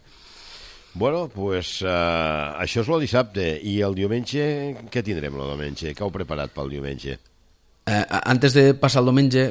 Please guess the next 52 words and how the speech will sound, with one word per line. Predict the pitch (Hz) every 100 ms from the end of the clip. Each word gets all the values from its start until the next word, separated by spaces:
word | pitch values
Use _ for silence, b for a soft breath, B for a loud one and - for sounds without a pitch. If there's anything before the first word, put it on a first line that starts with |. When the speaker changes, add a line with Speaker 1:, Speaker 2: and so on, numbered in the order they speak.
| -
Speaker 2:
com | 104 101
veig | 110
que | 120 120 117 - - - -
de | - 50 50 110 110 117 113
reull | 113 113 113 107
he | 107
vist | 113 -
que | 117 101
de | 110
tarda, | 113 117 113
eh, | 113 - 110 104 101
tenim | 98 104 104
un | 101
parell | 104 104
de | 104
coses | 104 104 -
bastant | 104 - 101
interessants | 101 101 95 101 92
també. | 101 107
Mos | 101 92
ajuda | 92 98 95
la | 95
Unió | 98 98
Jove, | 104 101 98
fa | 95
un | 90
concert | 90 90 92
de, | 92 90 92 -
ai, | 95
Speaker 1:
Ah, | 107
Speaker 2:
un | 87
Speaker 1:
sí, | 101
Speaker 2:
concert, | - 104
Speaker 1:
sí, |
sí, | 104
Speaker 2:
fa | 98
Speaker 1:
clar, | 95 107
Speaker 2:
un |
de | 113
Speaker 1:
també, | 104
Speaker 2:
vora | 104 104
Farinoses, | 110 104 107 110 107 113 127 -
Speaker 1:
evidentment. | 98 95
Speaker 2:
eh, | 92 87 85 82
Speaker 1:
Ja, | 101 110
ja | 104
ho |
havia | 110 127 117
fet | 107
referència, | 98 92 120 101
el |
de | 90